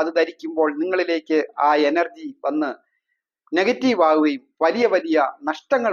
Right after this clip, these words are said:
ഉണ്ടാക്കുകയും ചെയ്യും. അതുപോലെ മറ്റൊരു വസ്തുവാണ് കടുക് ദാനം ചെയ്യുക. പകലായാലും രാത്രിയിലായാലും സന്ധ്യയ്ക്കായാലും ഒന്നും ഒരാൾ വന്ന് കുറച്ച്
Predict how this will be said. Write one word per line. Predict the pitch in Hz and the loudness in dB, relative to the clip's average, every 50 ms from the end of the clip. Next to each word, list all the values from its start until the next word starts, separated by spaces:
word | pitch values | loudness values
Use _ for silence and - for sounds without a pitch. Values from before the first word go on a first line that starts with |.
| 165 | 0
ഉണ്ടാക്കുകയും | 156 151 151 147 143 - - 143 139 135 131 - | 0 0 0 -2 -2 -4 -6 -8 -8 -8 -8 -12
ചെയ്യും. | - - _ _ _ _ _ _ _ _ _ _ _ _ _ _ _ _ _ _ _ _ _ _ _ _ _ _ _ _ _ _ _ _ - _ _ _ _ _ _ _ _ _ _ - 185 | -18 -20 _ _ _ _ _ _ _ _ _ _ _ _ _ _ _ _ _ _ _ _ _ _ _ _ _ _ _ _ _ _ _ _ -20 _ _ _ _ _ _ _ _ _ _ -4 -2
അതുപോലെ | 208 285 269 277 277 269 262 254 247 226 202 - 185 | 0 2 2 4 4 6 6 6 4 4 2 -2 -4
മറ്റൊരു | 185 - - 208 196 190 | -4 0 0 0 2 2
വസ്തുവാണ് | 180 - - - 180 165 156 156 151 151 143 - _ - | 0 -2 -4 -4 0 0 2 2 0 -2 -4 -4 _ -2
കടുക് | 190 208 240 277 269 - - | 0 2 2 2 2 2 2
ദാനം | 175 160 160 147 - | 2 2 0 -2 -4
ചെയ്യുക. | 127 120 113 - - _ _ _ _ _ _ _ _ _ - 196 | -8 -14 -16 -16 -20 _ _ _ _ _ _ _ _ _ -2 0
പകലായാലും | 220 233 254 247 247 226 220 220 208 208 208 208 226 214 - 196 | 2 4 4 4 4 4 4 4 4 2 2 0 -4 -6 -2 0
രാത്രിയിലായാലും | 190 196 196 214 220 226 202 196 190 190 190 190 196 202 - - | 0 0 0 0 0 2 4 4 4 4 4 4 2 0 -2 -4
സന്ധ്യയ്ക്കായാലും | 175 185 190 202 202 196 180 175 180 180 180 180 180 180 - - 165 | -4 -2 -2 -2 0 2 0 2 2 2 2 0 -2 -6 -8 -8 -8
ഒന്നും | 165 185 185 160 117 - _ _ _ _ _ _ _ _ _ _ _ _ _ _ _ _ - | -6 -4 -4 -6 -6 -8 _ _ _ _ _ _ _ _ _ _ _ _ _ _ _ _ 0
ഒരാൾ | 226 247 254 240 233 220 208 | 4 4 6 6 4 4 2
വന്ന് | 214 208 - 381 339 - _ _ _ _ - 294 254 240 277 285 508 539 554 494 392 - - - - - - - - - _ _ _ _ _ _ _ _ _ _ _ _ _ _ _ _ _ _ _ _ _ _ _ _ _ _ _ _ _ _ _ _ _ _ _ _ - | 0 0 -2 -6 -10 -10 _ _ _ _ 0 0 2 2 2 2 2 2 2 0 -4 -6 -6 -4 -4 -2 -2 -4 -6 -10 _ _ _ _ _ _ _ _ _ _ _ _ _ _ _ _ _ _ _ _ _ _ _ _ _ _ _ _ _ _ _ _ _ _ _ _ -2
കുറച്ച് | 220 233 247 247 247 - 220 | 2 2 2 2 2 2 2